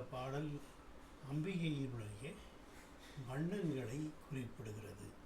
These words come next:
வாருங்கள், நாம் இந்த பாடலை முதலில் பார்த்து விடலாம். கடந்த பாடல் மங்கிலையே முடிந்தது. So, இந்த பாடல்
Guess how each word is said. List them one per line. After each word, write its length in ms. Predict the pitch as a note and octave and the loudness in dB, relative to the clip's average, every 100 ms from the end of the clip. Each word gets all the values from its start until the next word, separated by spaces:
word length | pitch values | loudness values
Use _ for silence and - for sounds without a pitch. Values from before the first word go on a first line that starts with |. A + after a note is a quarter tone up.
| - - - - - C3 | -10 -10 -10 -10 -6 0
வாருங்கள், 580 | C3 C#3+ C#3+ C3+ C3+ B2+ - - - - E3 | 4 6 6 6 4 0 -6 -10 -8 -6 -2
நாம் 260 | C#3+ C#3+ D3 | 2 4 4
இந்த 240 | C3 C3 B3 - - C#3 | 4 4 2 0 -4 4
பாடலை 420 | B2+ B2+ B2 B2 A#2 | 6 6 4 0 -2
முதலில் 440 | A2+ A2 B2+ D#3+ | -4 -4 -2 0
பார்த்து 400 | C3+ B2+ - - | 2 2 2 0
விடலாம். 420 | B2 - - - - - - - - - - - B5+ C6 - - - - - - - - - | 0 -2 -6 -8 -10 -12 -12 -10 -10 -8 -6 -4 -2 -4 -4 -6 -8 -6 -4 -4 -4 -6 -2
கடந்த 360 | D#3+ D#3 G#3+ A3+ F3+ | 4 8 8 10 8
பாடல் 440 | D#3+ D3+ D#3 F3 D#3+ | 10 10 10 8 8
மங்கிலையே 680 | C#3 D#3 E3 F#3 E3+ D3+ D3 C3+ | 8 8 8 8 8 8 8 6
முடிந்தது. 540 | A#2+ A#2 C3 B2+ B2 D#3+ D#3+ - - - - - - - - - - - | 4 0 0 0 2 2 0 -6 -8 -10 -12 -12 -12 -12 -12 -12 -12 -8
So, 160 | - G3 | 0 6
இந்த 320 | E3+ F3 F3+ | 8 8 6
பாடல் 560 | E3+ D#3+ E3 G#3+ G#3+ | 6 6 6 6 2